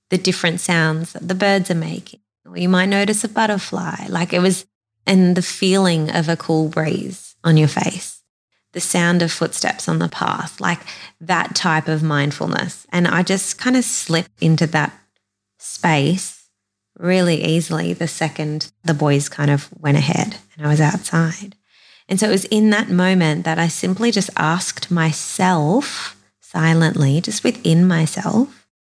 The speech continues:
"What is my word this year?" And seriously, I kid you not, without any effort, the word just came to me without any effort and almost without any delay.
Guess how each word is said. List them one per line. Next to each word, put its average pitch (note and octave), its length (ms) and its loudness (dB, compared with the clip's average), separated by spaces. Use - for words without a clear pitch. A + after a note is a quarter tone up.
"What G3 400 -2
is F#3 240 2
my E3 240 2
word D3+ 760 2
this D3 260 0
year?" D3+ 200 2
And E3 500 2
seriously, G#3 640 0
I G3+ 80 0
kid F3 240 -2
you E3 80 0
not, B3 420 2
without F#3+ 400 0
any G#3+ 280 2
effort, A3 640 0
the G3+ 100 0
word E3 420 2
just D#3 340 -2
came D3 300 0
to D#3+ 120 -4
me E3 260 -6
without F#3+ 280 2
any E3+ 240 2
effort - 280 -4
and F#2 120 0
almost G#3 380 2
without G#3 240 0
any E3 240 4
delay. D#3 560 0